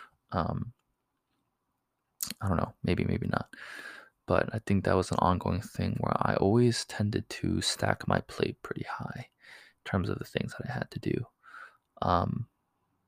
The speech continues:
and I think I've re-, you know, people had con-, I've had conversations with people about, oh, like, you know, just talking about busyness and, and trying to slow down or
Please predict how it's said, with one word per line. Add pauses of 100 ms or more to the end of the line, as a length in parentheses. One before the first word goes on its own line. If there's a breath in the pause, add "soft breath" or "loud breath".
(1200)
and
I
think
I've
re-, (120)
you
know, (440)
people
had
con-,
I've
had
conversations
with
people
about, (840 loud breath)
oh,
like, (440 loud breath)
you
know, (200)
just
talking
about
busyness
and,
and
trying
to
slow
down
or